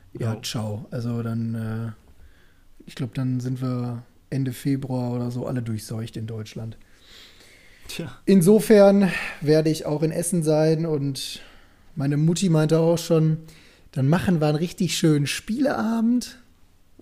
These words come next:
Speaker 1: Auch mal gespannt. Ähm, ja, und jetzt Weihnachten sind wir halt auf jeden Fall nur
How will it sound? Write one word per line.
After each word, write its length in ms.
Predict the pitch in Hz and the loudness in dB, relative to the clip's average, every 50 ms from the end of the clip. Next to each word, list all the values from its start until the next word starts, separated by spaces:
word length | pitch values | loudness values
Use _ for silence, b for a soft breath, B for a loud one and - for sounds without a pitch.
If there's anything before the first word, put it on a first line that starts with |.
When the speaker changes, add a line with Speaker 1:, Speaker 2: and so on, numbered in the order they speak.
| _ | _
Speaker 1:
Auch 100 | - 151 | -12 -10
mal 120 | 147 151 147 | -10 -8 -8
gespannt. 600 | 147 139 - - - 156 151 147 151 156 156 - _ _ b b b b b b b b b b b b b b _ - | -10 -12 -14 -14 -12 -10 -8 -8 -8 -10 -12 -16 _ _ b b b b b b b b b b b b b b _ -10
Ähm, 760 | - 127 123 123 120 120 123 120 120 120 120 117 117 110 - - - _ _ - _ _ - | -8 -8 -6 -6 -6 -6 -6 -6 -6 -6 -6 -8 -10 -12 -14 -20 -20 _ _ -20 _ _ -10
ja, 140 | - 113 117 | -8 -6 -4
und 60 | 120 | -4
jetzt 180 | 120 113 - - | -6 -8 -8 -8
Weihnachten 380 | 117 123 120 120 - - 123 | -8 -6 -6 -8 -8 -10 -10
sind 140 | 117 113 110 | -8 -8 -8
wir 40 | 113 | -8
halt 100 | 110 110 | -8 -8
auf 120 | 107 - | -8 -8
jeden 120 | 123 117 - | -10 -10 -8
Fall 160 | - 120 113 | -8 -10 -8
nur 580 | 117 123 113 117 123 127 127 127 123 120 107 | -8 -8 -6 -6 -4 -4 -2 -4 -4 -6 -8